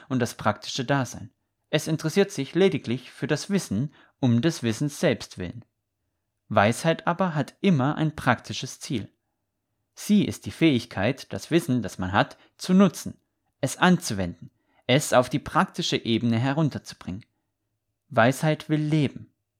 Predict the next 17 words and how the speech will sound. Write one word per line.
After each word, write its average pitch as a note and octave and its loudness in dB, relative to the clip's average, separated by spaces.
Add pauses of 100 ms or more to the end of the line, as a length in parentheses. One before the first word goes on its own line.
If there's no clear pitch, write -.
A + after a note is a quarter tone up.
(120)
Sie A2 -4
will C#3 2
etwas - -8
tun. - -6 (1600)
Meine C#3+ 4
letzte F3 4
Unterscheidung G#2 -2
ist, - -4 (320)
dass - 2
beim C3 4
Wissen D3 2
der B2 0
Verstand C#3 0
vom A#2+ -2
Willen A#2 2
getrennt C#3+ 0
arbeitet, - -8